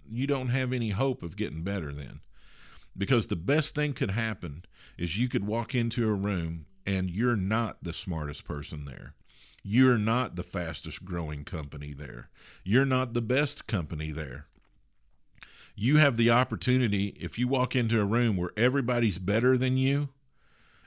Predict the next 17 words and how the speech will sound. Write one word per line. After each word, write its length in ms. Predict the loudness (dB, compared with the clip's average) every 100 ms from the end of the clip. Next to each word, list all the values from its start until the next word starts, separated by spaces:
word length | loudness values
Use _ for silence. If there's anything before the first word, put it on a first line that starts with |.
| _
and 140 | 0
everybody's 540 | 2 0 2 2 2 2
smarter 480 | 0 0 0 0 0
than 180 | -2
you 300 | -2 -2 -4 -2
and 120 | 0
everybody's 500 | 2 2 2 0 0
moving 320 | 0 2 -2
faster 580 | -4 -2 0 -2 -2 -2
than 220 | -2 -4
you 280 | -2 -2 -2
and 140 | -2
everybody's 460 | -2 -2 -2 -4 -2
more 200 | -2 -2
successful 680 | -4 -6 -2 -2 -2 -4 -2
than 240 | -2 -2
you, 300 | -2 -2